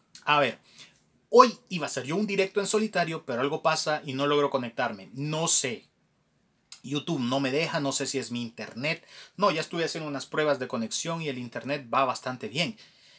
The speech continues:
Pero no sé qué pasa, que trato de conectarme live y no, no conecta. Así es que este va a ser un diferido, ni modo. <laughs> No tenía pensado que así fuese. A ver, quería hablar de un tema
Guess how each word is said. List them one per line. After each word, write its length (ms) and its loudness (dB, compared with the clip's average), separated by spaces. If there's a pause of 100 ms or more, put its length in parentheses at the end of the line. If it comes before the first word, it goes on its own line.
(100)
Pero 440 -10
no 240 -8
sé 120 0
qué 100 -2
pasa, 340 0
que 100 -14
trato 320 -2
de 100 -2
conectarme 800 -2
live 500 0
y 160 -8
no, 640 -2 (360)
no 140 -4
conecta. 420 -2
Así 160 -4
es 100 -2
que 80 -8
este 160 -6
va 80 2
a 40 2
ser 260 -2 (460)
un 200 -4
diferido, 760 -2
ni 340 -10
modo. 420 6 (220)
<laughs> 160 -6
No 140 -2
tenía 300 -2
pensado 360 0
que 80 -8
así 160 -8
fuese. 400 -4 (880)
A 120 4
ver, 160 4
quería 200 4
hablar 240 6
de 60 0
un 120 -2
tema 360 0